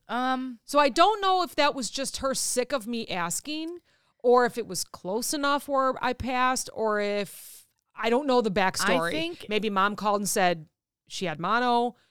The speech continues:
Speaker 2: Can she do some, I don't remember any of that.
Speaker 1: Yeah.
Speaker 2: I only remember that specific
Speaker 1: I
Speaker 2: moment.
Speaker 1: think that me and you, like, I think I was probably the last generation of kids that they did not wanna hold them back, and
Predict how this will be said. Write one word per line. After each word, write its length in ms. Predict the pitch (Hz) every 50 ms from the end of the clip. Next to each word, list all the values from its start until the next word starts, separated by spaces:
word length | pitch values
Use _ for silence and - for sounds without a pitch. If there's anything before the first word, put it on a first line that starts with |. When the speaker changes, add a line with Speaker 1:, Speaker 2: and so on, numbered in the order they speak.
| _ _ _ -
Speaker 2:
Can 140 | 202 196
she 140 | - - 202
do 100 | 175 196
some, 160 | 185 - 202 - -
I 80 | 269 294
don't 160 | 339 320 277
remember 480 | 240 220 208 208 202 208 202 233 262 -
any 320 | - 220 220 240 254 269
of 120 | 269 233 214
that. 180 | 269 269 277
Speaker 1:
Yeah. 160 | 170 160 -
Speaker 2:
I 60 | - -
only 300 | 247 240 247 254 262 254
remember 420 | 233 233 220 214 208 208 190 202
that 260 | 185 160 185 175 180 -
specific 580 | - - 190 156 - - 185 151 - 175 165 135
Speaker 1:
I 140 | 190 202 214
Speaker 2:
moment. 100 | 214 233
Speaker 1:
think 240 | 269 269 277 - -
that 280 | 254 262 247 226 - 208
me 500 | 202 202 196 196 196 196 208 220 214 -
and 280 | - 214 214 208 202 190
you, 580 | 170 175 165 160 156 147 143 139 147 165 170 - _ _ _
like, 240 | 175 170 170 156 -
I 120 | - 165 180
think 240 | - 233 247 - - -
I 280 | 123 131 135 135 143
was 200 | 143 143 143 -
probably 720 | - - - 160 147 139 139 139 147 147 147 139 135 135
the 160 | 135 - 151 139
last 720 | 135 127 127 127 123 127 131 - - - - - - _ _ _ _ _ _ _ _ 156
generation 1040 | 143 143 156 143 139 139 139 139 139 131 127 139 - - 190 190 185 190 208 208 - _ _ _ _ _ _ _ _ _ _ -
of 200 | 175 165 - -
kids 540 | - - 160 156 156 165 180 - - - - -
that 380 | - 160 147 143 143 131 92 123 151 151
they 140 | 151 143 160
did 180 | 175 233 220
not 300 | 208 190 165 156 156 101
wanna 220 | 143 143 139 139 135
hold 240 | - - 151 131 143
them 160 | 143 135 131
back, 340 | 127 127 127 135 147 - -
and 300 | - 135 131 127 123 -